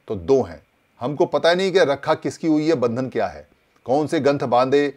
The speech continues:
कौन सा त्रिपिटक बांधा, कौन सा सूत्र पिटक बांधा, रक्षाबंधन की क्या क्या बातें थीं, रक्षाबंधन किस दिन इस्ट-, आरंभ हुआ, क्यों हुआ, कोई बताने को तैयार, तैयार नहीं है। और बताओ तो आधे लोग विरोध में हो जाते हैं, आधे समर्थन में हो जाते हैं।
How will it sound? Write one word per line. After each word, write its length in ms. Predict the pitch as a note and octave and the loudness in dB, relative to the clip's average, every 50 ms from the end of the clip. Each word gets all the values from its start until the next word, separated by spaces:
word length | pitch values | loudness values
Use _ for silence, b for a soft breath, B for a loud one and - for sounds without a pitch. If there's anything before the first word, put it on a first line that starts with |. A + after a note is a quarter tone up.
| b b b _ | b b b _
कौन 200 | - B2+ C#3 C3 | -2 -2 0 2
सा 100 | D3+ D3 | 0 0
त्रिपिटक 440 | - - C3+ B2+ A2+ C#3 C#3+ C#3+ B2+ | 0 0 -4 -4 -2 -2 -2 -2 0
बांधा, 360 | A#2+ B2+ C3 C3 C3+ C#3+ C#3+ | 2 0 0 2 2 2 0
कौन 260 | C3+ - C3 C3 B2 | 2 0 -2 -2 -2
सा 100 | C#3 C3+ | -2 -4
सूत्र 260 | C3 - C#3 B2+ - _ | -4 -4 -8 -8 -6 _
पिटक 180 | C#3 B2 C3+ C3 | -6 -4 -2 -2
बांधा, 500 | A#2 B2 B2+ B2+ B2+ C3 C3 C3 B2+ b b b b b - | 0 0 0 4 4 4 4 4 2 b b b b b -6
रक्षाबंधन 520 | B2+ B2 - D3 C#3+ B2+ C3 B2+ C3+ C3 A#2+ | -6 -6 -2 -2 0 0 0 -2 -2 -4 -4
की 120 | - C3 | -4 -4
क्या 200 | - - C3 B2+ | 0 0 -2 0
क्या 140 | A2+ C3+ B2+ | 0 0 0
बातें 340 | G2+ A#2 A#2 A2+ C3+ B2+ B2 | 0 0 0 2 0 -2 -2
थीं, 300 | - B2 B2+ B2+ B2+ B2 b b b b - | -2 -6 -6 -6 -6 -8 b b b b -12
रक्षाबंधन 480 | A#2 - - C#3 C3 B2+ B2 C3 C#3 | -10 -4 -2 -2 -2 0 -2 -4 -4
किस 200 | B2+ - - C3 | -6 -4 -6 -6
दिन 140 | G#2+ B2+ C#3 | -4 -4 -6
इस्ट-, 160 | C3 A2+ - | -6 -6 -6
आरंभ 340 | - A2+ A2+ C#3 C3+ C3 A#2+ | -2 0 0 2 2 0 0
हुआ, 220 | A2+ A#2+ B2+ C3 B2 | 0 2 4 2 2
क्यों 320 | B2+ - C3+ C#3 C#3+ B2+ | 0 -2 -4 -2 0 0
हुआ, 260 | A#2+ B2 B2+ B2+ B2+ B2+ b b b b b b b b b b _ | 2 2 2 2 2 0 b b b b b b b b b b _
कोई 100 | - A2 | -10 -8
बताने 300 | F#2+ A2 F#2+ A#2 A#2+ B2+ | -6 -6 -6 -4 -4 -4
को 80 | B2 A2 | -4 -4
तैयार, 220 | - B2 A#2+ B2 | -2 0 0 0
तैयार 340 | A#2+ - B2+ A#2 A#2 A#2+ A#2 | 0 0 0 0 0 0 -2
नहीं 140 | A#2+ A#2 A#2 | -4 -6 -6
है। 60 | A#2+ | -4
और 100 | B2+ A#2 | -4 -6
बताओ 500 | F#2 E2+ A2 - C#3+ D3+ E3 F#3 F#3+ F#3 b b b b b b b b b b | -4 -4 -2 2 6 6 6 6 4 2 b b b b b b b b b b
तो 60 | C#3+ C3 | 0 4
आधे 320 | A#2+ A#2+ C3 C#3+ D#3 E3+ | 4 6 6 6 6 4
लोग 240 | D#3+ D#3 E3 E3 C#3 | 6 4 4 4 2
विरोध 280 | A#2 A#2 C3+ D#3+ D#3+ | 2 4 4 4 4
में 80 | F3 F3 | 4 4
हो 120 | D#3+ D#3+ | 4 6
जाते 260 | D#3+ E3 E3 E3 E3+ F3 | 8 6 6 6 6 4
हैं, 60 | E3+ | 4
आधे 220 | D#3+ D3 C#3 D3 | 6 6 4 4
समर्थन 320 | C#3 - C#3 D3 C3 C3 C#3 | -2 -2 -4 -4 -4 -4 -4
में 60 | C3 | -4
हो 60 | A#2+ | -2
जाते 260 | A2+ G#2+ G2+ F#2+ - E2+ | -2 -2 -4 -4 -6 -12
हैं। 180 | D#2+ D#2 - | -16 -16 -18